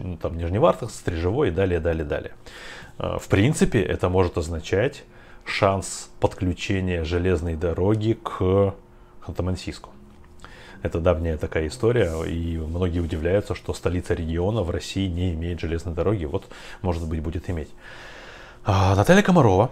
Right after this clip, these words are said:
поручила до, там, э, конца января,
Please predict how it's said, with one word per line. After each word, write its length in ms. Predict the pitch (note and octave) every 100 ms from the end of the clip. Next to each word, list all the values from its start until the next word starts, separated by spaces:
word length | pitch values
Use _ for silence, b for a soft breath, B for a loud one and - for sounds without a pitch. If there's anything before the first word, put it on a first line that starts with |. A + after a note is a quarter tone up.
| - -
поручила 640 | D3+ - A2 F2 G#2 A#2 B -
до, 400 | F2+ G#2+ A2 G2+
там, 240 | F#2 E2+ B B B -
э, 460 | E2+ E2+ E2+ E2+ D#2+ - -
конца 480 | G2 - F2+ D#2+ -
января, 600 | F2+ D#2+ E2 E2 G#2 D#3+